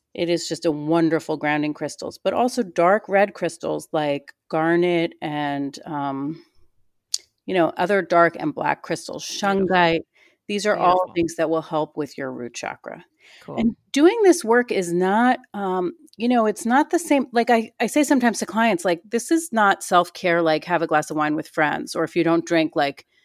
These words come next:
Speaker 1: you know, go out to lunch with a friend." That's, this is deeper self-work. This is really important work. You know, we
Speaker 2: Mm, yeah.
Speaker 1: can't really do our life if we're really out of balance.
Speaker 2: Mm, yep. Right. Yep.
Speaker 1: It's,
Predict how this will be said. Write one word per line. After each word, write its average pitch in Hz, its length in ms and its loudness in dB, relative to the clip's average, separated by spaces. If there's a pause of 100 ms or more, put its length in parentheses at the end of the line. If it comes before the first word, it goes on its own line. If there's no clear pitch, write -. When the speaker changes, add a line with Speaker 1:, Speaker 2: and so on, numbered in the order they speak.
(300)
Speaker 1:
you 190 120 0
know, 156 300 4 (140)
go 208 80 6
out 185 180 6
to 196 80 -4
lunch 160 240 2
with 165 140 -4
a 160 60 -6
friend." - 500 -2 (480)
That's, 359 460 -2 (240)
this 262 220 -2
is 359 120 -2 (120)
deeper 208 360 -4
self-work. - 720 -6 (160)
This 202 160 -4
is 294 160 -2
really 190 320 2
important 156 580 -2
work. - 380 -18 (400)
You 170 100 2
know, 165 160 4
we 170 160 2
Speaker 2:
Mm, 175 80 -10
yeah. 139 60 -10
Speaker 1:
can't 262 260 2
really 190 500 0
do 180 240 2
our 156 140 6
life 147 460 -2
if 160 180 -10
we're 151 180 -4
really 143 380 -6
out 135 160 -4
of 127 140 -12
balance. 127 520 -12
Speaker 2:
Mm, 196 640 -10 (100)
yep. 156 300 -8 (400)
Right. 127 260 -16 (260)
Yep. 156 140 -4
Speaker 1:
It's, 247 120 -4